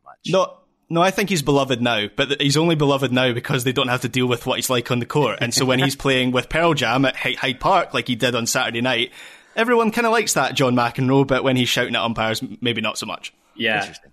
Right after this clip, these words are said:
Speaker 3: And Taylor, he was on the U S broadcast on E S P N for the men's final,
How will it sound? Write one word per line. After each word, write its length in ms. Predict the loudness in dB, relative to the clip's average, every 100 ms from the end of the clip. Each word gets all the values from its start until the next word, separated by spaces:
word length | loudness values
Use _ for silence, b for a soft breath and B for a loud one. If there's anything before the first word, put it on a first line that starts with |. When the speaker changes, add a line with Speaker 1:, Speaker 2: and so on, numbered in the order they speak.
| _ -6
Speaker 3:
And 140 | -2
Taylor, 220 | -2 -2
he 120 | 0
was 160 | 0 2
on 160 | 2 2
the 80 | 2
U 180 | 0
S 100 | -2
broadcast 480 | -2 -4 -2 -4 -4
on 100 | -4
E 80 | -4
S 120 | -4
P 120 | -4
N 140 | -4 -4
for 160 | -10
the 100 | -8
men's 280 | -6 -6 -8
final, 400 | -4 -2 -2 -6